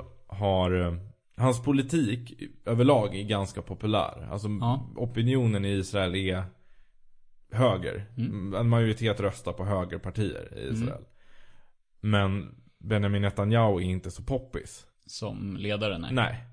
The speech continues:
Speaker 1: Men, och då hade man ju kunnat tänka att då kan ju bara högern byta ledare och vinna valet ändå. Men då är ju det, det problemet att om Benjamin Netanyahu avgår som premiärminister kommer han förmodligen hamna i fängelse.
Speaker 2: Mm.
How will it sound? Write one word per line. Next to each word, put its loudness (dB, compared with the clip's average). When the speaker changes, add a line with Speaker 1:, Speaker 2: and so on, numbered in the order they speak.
Speaker 1:
Men, 0
och -2
då 8
hade 2
man 2
ju -2
kunnat -2
tänka -2
att -6
då -4
kan -2
ju 0
bara 2
högern 0
byta 4
ledare 4
och 2
vinna 2
valet 0
ändå. 0
Men -2
då 4
är 6
ju 4
det, 2
det 0
problemet -6
att -8
om -6
Benjamin -2
Netanyahu 0
avgår -2
som -6
premiärminister -2
kommer -4
han -4
förmodligen -4
hamna -6
i -6
fängelse. -6
Speaker 2:
Mm. -6